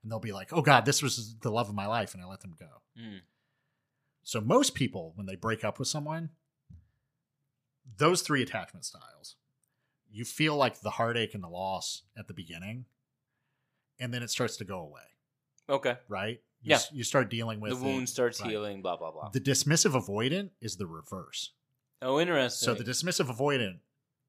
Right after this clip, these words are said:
Speaker 1: uh, right on the heels of a breakup, feels relief because now they're like, "Oh, I'm independent again.
Speaker 2: Yeah, I'm free.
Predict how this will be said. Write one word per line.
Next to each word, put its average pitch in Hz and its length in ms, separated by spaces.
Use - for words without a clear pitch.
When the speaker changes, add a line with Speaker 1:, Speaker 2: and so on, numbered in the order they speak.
Speaker 1:
uh, 98 380
right 123 180
on 127 80
the 117 80
heels 117 260
of 98 60
a 90 60
breakup, 113 540
feels 123 280
relief 98 600
because 110 320
now 113 180
they're 110 160
like, 95 240
"Oh, 214 160
I'm 175 80
independent 160 500
again. 85 260
Speaker 2:
Yeah, 117 200
I'm 107 100
free. 107 320